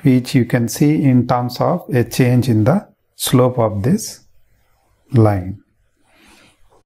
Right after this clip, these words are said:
And you can also see that copper,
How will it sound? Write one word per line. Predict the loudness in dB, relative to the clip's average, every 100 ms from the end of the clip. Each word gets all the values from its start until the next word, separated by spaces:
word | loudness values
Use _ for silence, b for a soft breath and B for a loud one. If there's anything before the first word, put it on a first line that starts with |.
| _ _ _ _ _ _ 2
And | 4 4
you | 4
can | 2
also | 2 0 -2
see | 0 2 2
that | 2 0 0
copper, | -2 0 -2 -2